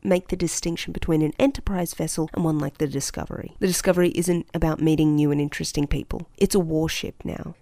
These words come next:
They generally do not meet people in the confines of politeness as expected by our society. They blow people up. There's so much more.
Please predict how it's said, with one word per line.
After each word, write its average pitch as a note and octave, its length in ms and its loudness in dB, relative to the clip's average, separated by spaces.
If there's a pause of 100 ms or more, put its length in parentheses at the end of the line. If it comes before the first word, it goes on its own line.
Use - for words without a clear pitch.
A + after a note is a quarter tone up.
They E3+ 160 4
generally F3 560 4
do E3 120 2
not E3 260 2
meet D#3+ 540 2
people D3 420 -2
in D3 160 -2
the D3+ 60 -6
confines D3+ 520 -2
of - 100 -18
politeness D#3+ 720 -2 (100)
as - 120 -2
expected D#3+ 680 -2
by D3+ 280 0
our D3+ 160 -4
society. - 800 -4 (200)
They D#3 100 0
blow F3 180 6
people E3 340 0
up. - 280 -10 (220)
There's F#3 160 4
so F#3 220 2
much F3+ 320 -2
more. - 300 -6